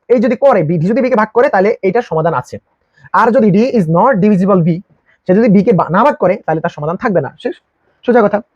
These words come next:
আর এগুলা লাগবে না। আপনারা এই যে এই উনিশ নাম্বার থিওরাম চ্যাপ্টার টু এর, আমি এটা গ বিভাগের জন্য গুরুত্বপূর্ণ বলেছি, সেইটার প্রশ্নটা হচ্ছে এটা। So এটা আপনি যখন থিওরিটা পড়ছেন, আপনার জন্য এটা গুরুত্বপূর্ণ আসার চান্স আছে। So আপনি এটা ওখানেই শিখে রাখছেন, আশা করছি, আমি এটা আর বলছি না। তো চলে যাই পরের পেজ,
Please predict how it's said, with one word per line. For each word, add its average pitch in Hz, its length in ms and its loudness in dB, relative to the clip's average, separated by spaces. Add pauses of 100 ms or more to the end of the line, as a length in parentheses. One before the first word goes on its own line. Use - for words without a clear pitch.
(120)
আর 196 120 2
এগুলা 190 180 2
লাগবে 175 220 0
না। 277 80 0
আপনারা 202 240 0
এই 202 120 2
যে 208 140 0 (180)
এই 185 160 0
উনিশ 254 200 0
নাম্বার 226 220 -2
থিওরাম 202 160 2
চ্যাপ্টার 190 280 -4
টু 196 100 0
এর, 262 120 0
আমি 170 140 0
এটা 277 140 -2
গ 170 140 0
বিভাগের 202 220 2
জন্য 214 120 2
গুরুত্বপূর্ণ 208 320 2
বলেছি, 208 280 0 (400)
সেইটার 196 340 0 (220)
প্রশ্নটা 175 320 0
হচ্ছে 170 200 -2
এটা। 180 140 0 (300)
So 202 120 0
এটা 233 180 2
আপনি 214 140 -2
যখন 196 160 0
থিওরিটা 202 280 2
পড়ছেন, 196 240 -2
আপনার 175 140 -2
জন্য 185 100 2
এটা 185 80 2
গুরুত্বপূর্ণ 196 360 0
আসার 190 180 -4
চান্স 190 160 -6
আছে। 226 140 -14 (300)
So 170 100 0
আপনি 190 160 -2
এটা 247 140 0 (420)
ওখানেই 185 260 0
শিখে 202 200 -2
রাখছেন, 151 360 -2
আশা 156 160 -6
করছি, 139 220 -6
আমি 160 80 -2
এটা 165 80 2
আর 160 60 -2
বলছি 165 260 0
না। 123 80 -8 (320)
তো 180 100 0
চলে 240 180 2
যাই 254 140 2
পরের 240 220 0
পেজ, 214 200 -4